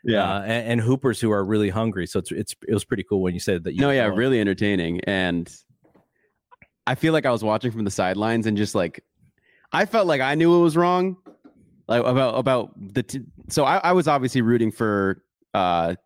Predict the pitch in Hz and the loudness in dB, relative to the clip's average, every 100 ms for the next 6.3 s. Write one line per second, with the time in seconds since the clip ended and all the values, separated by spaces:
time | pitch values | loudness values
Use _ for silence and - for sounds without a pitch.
0 | _ 123 117 120 113 - - 117 104 95 | _ -2 -2 -2 -4 -6 -6 -4 -2 -2
1 | 92 - _ _ _ - 113 90 82 90 | -2 -6 _ _ _ -2 0 0 -2 -4
2 | 101 98 95 98 92 82 _ _ _ _ | -2 -2 -2 -4 -6 -10 _ _ _ _
3 | _ - - - _ 90 87 95 92 - | _ -20 -20 -20 _ -6 -2 -2 -2 -4
4 | 90 101 104 139 - 85 113 - - 131 | -4 -4 0 -2 -2 -8 -10 -4 -2 0
5 | 131 143 - - - - _ 127 127 110 | 0 -2 -6 -12 -16 -20 _ 0 2 0
6 | 107 90 | 0 -2